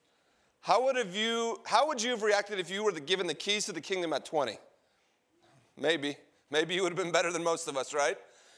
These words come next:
But Ahaz was okay. Not really. He didn't re-, really finish well. Read Second Kings. But what happened was there was mounting pressure on Twitter and Facebook back then,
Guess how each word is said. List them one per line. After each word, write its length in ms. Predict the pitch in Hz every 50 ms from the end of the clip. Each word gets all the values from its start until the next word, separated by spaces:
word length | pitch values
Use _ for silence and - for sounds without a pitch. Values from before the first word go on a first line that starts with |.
| - - _ -
But 140 | 175 180
Ahaz 440 | 151 180 208 240 226 226 233 240 233 254
was 140 | 254 202
okay. 680 | 240 226 233 254 240 - 220 208 202 196 208 233 254 254 - - - _ _ _ _ _ _ _ _ _ _ _ _ _ _ _ _ _ _ _ _ _ _ _ _ -
Not 160 | 147 147 135
really. 240 | 139 135 123 123 131
He 60 | 143
didn't 160 | 156 147 127
re-, 100 | 131 110 -
really 200 | 131 131 131 127 120 - - -
finish 260 | - 151 131 117 -
well. 160 | 117 113 113 113
Read 160 | 139 143 135
Second 300 | - 160 139 151 139 -
Kings. 540 | - 135 135 123 123 127 - - - - - _ _ _ _ _ _ _ _ _ _ _ _ _ _ _ _ _ _ _ _ _ _ _ _ _ -
But 180 | 165 165 165
what 140 | 175 185 175
happened 520 | 156 185 202 220 240 - - 226 196 165
was 720 | 143 143 143 131 131 135 160 196 196 - - - - - - _ _ _ _ _ _ _ _ _
there 220 | 135 170 190 220
was 460 | 226 220 208 196 185 170 - - - - - _ _ _
mounting 760 | - 147 170 180 185 214 247 254 - - 254 254 254 254 247
pressure 640 | - - - 233 220 226 214 - - 214 208 208 -
on 240 | - 175 175 175 170
Twitter 440 | 170 - - - 202 208 214 220 220 -
and 120 | 185 185 170
Facebook 920 | - - 196 196 208 220 - - - - 151 135 151 165 - - - -
back 240 | 156 147 151 -
then, 360 | 135 135 135 131 131 160 202